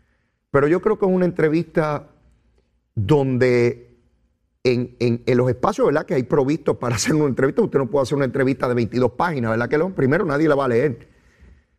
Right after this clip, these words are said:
Pero de manera sucinta y muy clara y específica, se le pregunta al gobernador sobre situaciones puntuales, eh, como primer ejecutivo de Puerto Rico, sobre el gobierno, sobre su partido,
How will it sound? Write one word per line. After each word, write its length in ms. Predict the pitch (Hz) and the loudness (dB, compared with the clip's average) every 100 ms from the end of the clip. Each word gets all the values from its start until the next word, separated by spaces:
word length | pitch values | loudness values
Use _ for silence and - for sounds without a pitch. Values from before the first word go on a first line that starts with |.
| _ _ | _ _
Pero 200 | - 156 | 0 2
de 80 | 156 | 2
manera 360 | 151 151 214 247 | 0 0 0 -2
sucinta 680 | - 151 165 208 196 - 127 | -2 0 2 0 -2 -4 -2
y 40 | |
muy 220 | 127 185 | 0 -2
clara 420 | - 151 165 170 | -2 -2 0 0
y 60 | 131 | 0
específica, 840 | 123 120 113 202 170 131 - 117 - _ _ _ _ _ | 0 -2 -2 -2 -2 -4 -8 -12 -14 _ _ _ _ _
se 180 | - 151 | 2 2
le 100 | 143 | 2
pregunta 500 | 143 139 196 202 226 | 0 0 0 0 0
al 100 | 208 | 2
gobernador 540 | 202 196 196 202 190 | 2 2 0 0 0
sobre 220 | 151 131 | 0 0
situaciones 500 | - 139 123 151 185 | -2 -2 -2 0 -2
puntuales, 760 | - 170 123 151 147 170 131 101 - _ _ _ _ _ _ | 2 0 0 0 0 0 -4 -8 -16 _ _ _ _ _ _
eh, 180 | 127 117 | 0 0
como 260 | 127 123 113 | 0 -2 0
primer 280 | 117 120 | 0 2
ejecutivo 480 | 135 147 131 139 131 | 2 0 -2 0 2
de 80 | 123 | 0
Puerto 320 | - 117 120 | -2 -4 -2
Rico, 320 | 107 92 - _ _ _ _ _ _ _ | -2 -4 -8 _ _ _ _ _ _ _
sobre 680 | - 131 117 120 113 101 - - | -4 0 2 4 2 0 -2 0
el 120 | 117 | 2
gobierno, 640 | 113 101 104 107 151 196 - _ _ _ _ _ _ _ _ _ - | 2 2 2 0 -2 -6 -10 _ _ _ _ _ _ _ _ _ -4
sobre 300 | 135 113 113 | -2 0 -2
su 200 | 123 - | -4 -4
partido, 720 | 110 87 113 110 123 147 | -6 -6 -2 0 0 0